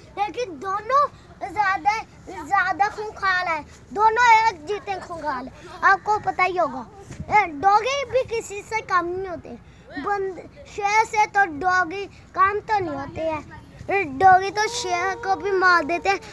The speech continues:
शेर थोड़ा ताकतवर शेर और उसकी हेल्थ थोड़ी हो तो फिर मार सकते हैं डॉगी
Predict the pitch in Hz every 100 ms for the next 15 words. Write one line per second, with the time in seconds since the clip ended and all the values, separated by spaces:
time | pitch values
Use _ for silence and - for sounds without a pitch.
0 | - - - 403 381 381 - - - 415
1 | 415 453 480 466 427 381 403 415 - 415
2 | 403 403 403 - 403 359 294 339 359 -
3 | 403 381 392 381 - 359 - - 381 427
4 | 453 392 320 320 - 339 294 - - 294
5 | 330 285 302